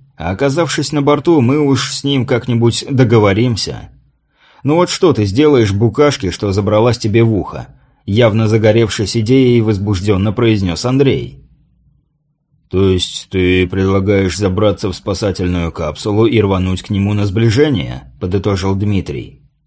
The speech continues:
«Не напрямую, а двигаясь схожим курсом. Если он собирает уцелевших, то он нас подберет. Если нет, то проигнорирует. Спасательная капсула не представляет для него никакой угрозы.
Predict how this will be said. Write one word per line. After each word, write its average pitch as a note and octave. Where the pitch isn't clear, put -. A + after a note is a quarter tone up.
«Не A#2
напрямую, A2
а F#2
двигаясь G2+
схожим G2+
курсом. C3
Если C#3+
он D#3+
собирает C#3
уцелевших, B2+
то C#3+
он D3
нас B2+
подберет. B2+
Если B2+
нет, D#3+
то D3
проигнорирует. G2
Спасательная C3
капсула B2+
не B2+
представляет B2+
для F#2
него G2+
никакой G#2+
угрозы. A2